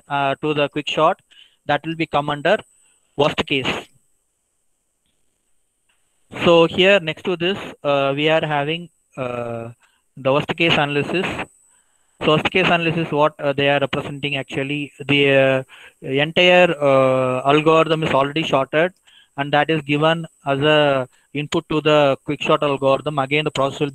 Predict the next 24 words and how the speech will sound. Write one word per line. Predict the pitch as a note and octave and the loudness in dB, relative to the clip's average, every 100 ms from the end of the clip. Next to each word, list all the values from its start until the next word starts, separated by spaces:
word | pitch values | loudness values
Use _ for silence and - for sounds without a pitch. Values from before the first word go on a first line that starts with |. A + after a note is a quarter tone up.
| C#3+ | -2
be | |
happen, | C#3 C3 - D#3 F3+ _ - - - | 0 -2 0 -4 -6 _ -20 -18 -8
and | C#3+ | -6
it | C#3 | -2
will | D3+ | -2
do, | C#3+ D3+ G3 - _ _ _ | 0 0 0 -6 _ _ _
and | C#3+ D3+ | -4 0
the, | C#3+ | 2
uh, | C#3+ D3+ C#3+ C#3 C#3 C3+ C3+ C3+ - _ _ _ | 4 4 4 4 4 4 2 0 -6 _ _ _
worst | C#3+ D#3+ - F#3+ | 0 0 -4 0
case, | F3+ F3+ F#3+ C3+ - | 4 4 2 -4 -4
uh, | C#3+ | -2
notation | C#3 C#3+ E3+ F3+ F#3 E3+ | 0 0 -2 -2 -4 -4
will | D3+ | -4
be | D3+ | -2
represented | D3+ - D3+ D#3+ D#3 | -2 -2 -4 -4 -4
in | D3 | -4
the | C#3+ | -2
form | D3 C#3+ D#3+ | -2 -2 -2
of | G#3 - _ - - | -4 -4 _ -16 -2
theta | F3+ E3+ | 2 4
of | E3+ | 2
n | - C#3 | 0 -6
square. | - C#3 | -4 -4